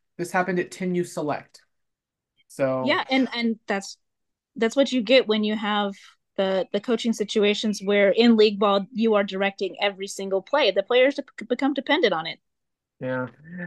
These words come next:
Speaker 1: I, I, I think for what it's worth, um, the coach who did this at the select level, he was extremely embarrassed, but regardless,
Speaker 2: <laughs>
Speaker 1: it was, it was, it was kind of funny.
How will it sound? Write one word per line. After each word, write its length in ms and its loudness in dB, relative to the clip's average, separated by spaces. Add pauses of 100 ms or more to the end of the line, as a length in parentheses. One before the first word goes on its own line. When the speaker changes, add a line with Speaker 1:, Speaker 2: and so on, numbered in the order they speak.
(160)
Speaker 1:
I, 220 4
I, 440 2
I 40 -2
think 220 -8
for 100 -2
what 220 0
it's 180 -6
worth, 420 -2
um, 520 -4
the 100 -4
coach 280 -2
who 100 -2
did 180 -4
this 260 -4
at 240 -2
the 80 -12
select 360 -6
level, 360 2
he 200 -6
was 180 -4
extremely 600 -4
embarrassed, 680 0
but 380 0
regardless, 600 2
Speaker 2:
<laughs> 20 8
Speaker 1:
it 260 8
was, 280 -4
it 120 4
was, 320 6
it 120 4
was 160 2
kind 180 0
of 100 -8
funny. 300 -6